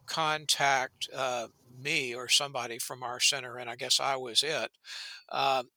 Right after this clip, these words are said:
uh, to, to talk about whether we wanted to collaborate there, and I found him, um, I,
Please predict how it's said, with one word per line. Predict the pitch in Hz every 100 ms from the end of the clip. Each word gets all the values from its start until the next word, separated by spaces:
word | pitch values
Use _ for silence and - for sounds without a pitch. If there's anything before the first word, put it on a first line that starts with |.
| _
uh, | 139 135 123 123
to, | - 139 127 110 _ 139
to | -
talk | 139 160 156 -
about | 147 127 127
whether | 135 135
we | 131
wanted | 123 131 131 127
to | 123
collaborate | 127 - 160 202 156 127
there, | 123 113 - -
and | 143 135 127
I | 131 139
found | - 143 131 135 131
him, | 143 135 127 123 _ - - - -
um, | 135 127 120
I, | -